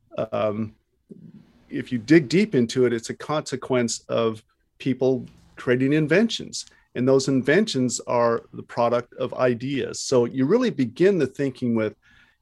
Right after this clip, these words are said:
individual human beings that have the freedom to, to, to act on their ideas and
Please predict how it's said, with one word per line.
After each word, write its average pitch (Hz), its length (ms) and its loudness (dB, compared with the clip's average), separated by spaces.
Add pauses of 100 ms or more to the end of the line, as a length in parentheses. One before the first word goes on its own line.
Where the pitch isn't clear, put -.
(120)
individual 165 560 4
human 127 380 -2
beings 107 560 -6 (260)
that 110 120 0
have 131 240 2
the 117 60 -2
freedom 123 600 2 (420)
to, 113 260 -2 (180)
to, 107 320 -2 (180)
to 113 300 2 (180)
act 196 300 2
on 131 140 6
their 123 180 6
ideas 120 680 -4 (720)
and 110 440 -4